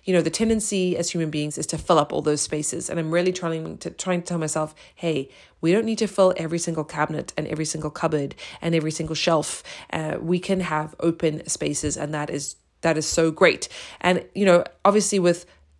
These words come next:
double and a half the amount of space, there's more cleaning to be had. We're more spread out. So, you know, maybe things don't need to be cleaned as often, but there is a lot more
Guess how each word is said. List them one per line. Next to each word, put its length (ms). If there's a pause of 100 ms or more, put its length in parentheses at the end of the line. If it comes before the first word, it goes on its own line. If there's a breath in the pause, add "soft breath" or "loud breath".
(400)
double 320
and 140
a 20
half 360
the 180
amount 260
of 140
space, 420
there's 300
more 340
cleaning 520
to 120
be 100
had. 360
We're 160
more 160
spread 320
out. 260
So, 360 (280 loud breath)
you 80
know, 60
maybe 240
things 240
don't 100
need 120
to 40
be 80
cleaned 360 (120)
as 300 (100)
often, 540 (300 loud breath)
but 200
there 180
is 120
a 80
lot 200
more 520